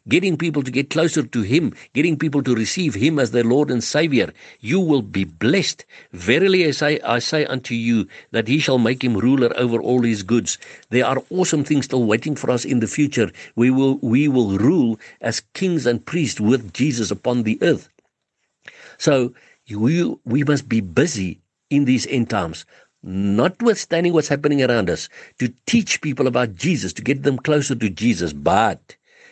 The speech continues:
if that evil servant shall say in his heart, My Lord delayeth his, his coming. Because many people say, "Ah, but Jesus is not coming anymore. His coming is delayed. I don't know how long it will still take." And shall begin to smite his fellow servants. And I tell you,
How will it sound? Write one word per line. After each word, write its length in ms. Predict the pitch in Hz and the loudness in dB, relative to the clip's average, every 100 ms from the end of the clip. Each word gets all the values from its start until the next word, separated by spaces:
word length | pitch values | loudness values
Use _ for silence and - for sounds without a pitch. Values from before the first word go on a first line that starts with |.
| _ - | _ 0
if 280 | 135 113 | 2 2
that 220 | 101 98 85 | 2 0 2
evil 360 | 143 147 127 | 2 2 2
servant 400 | - 113 98 92 | 2 0 0 -2
shall 180 | 104 92 | -2 -4
say 220 | - 104 | -2 0
in 80 | 95 | 0
his 240 | 92 113 | 0 -2
heart, 260 | 98 82 71 _ - _ | -2 -4 -6 _ -20 _
My 160 | 90 113 | 0 2
Lord 260 | 120 127 | 2 2
delayeth 440 | 120 107 120 131 110 | 2 2 2 0 -2
his, 220 | 92 - | -6 -8
his 180 | 98 95 | -8 -8
coming. 400 | - 117 87 76 - | -4 -4 -4 -8 -14
Because 240 | 107 131 | -4 -2
many 140 | 165 190 | 0 0
people 240 | 156 113 | -2 0
say, 160 | 110 - - - | 0 -2 -12 -4
"Ah, 160 | 131 117 | -2 0
but 140 | 120 | 0
Jesus 260 | 98 131 123 | 2 2 0
is 140 | 110 | -2
not 160 | 123 117 | -2 -2
coming 360 | 110 98 87 | -4 -4 -4
anymore. 380 | 80 76 - - _ - - | -6 -8 -12 -16 _ -20 -8
His 240 | - 131 - | 0 0 0
coming 320 | 143 139 127 | 0 2 2
is 140 | 117 | 2
delayed. 580 | 101 104 92 78 - - - - - | 2 2 2 -2 -6 -14 -20 -10 0
I 120 | 135 | 2
don't 180 | 135 131 | 2 2
know 100 | 110 | 2
how 160 | 120 | 2
long 220 | 113 104 | 2 2
it 100 | 101 | 0
will 100 | 92 | -2
still 360 | 85 - 92 87 | -4 -4 -6 -6
take." 380 | - 95 78 - _ - - - | -6 -6 -6 -14 _ -20 -20 -2
And 120 | 143 | 0
shall 160 | 151 147 | 2 0
begin 440 | 131 120 220 233 | 0 0 2 2
to 120 | 180 | 0
smite 540 | 139 - 190 196 190 - | -2 -2 0 0 0 -2
his 260 | 110 113 | -2 -2
fellow 280 | - 123 117 | -2 0 0
servants. 480 | 110 110 85 78 - | 0 -2 -4 -6 -8
And 140 | 104 110 | -4 -2
I 80 | |
tell 260 | 123 170 190 | -2 -2 2
you, 200 | 156 | 2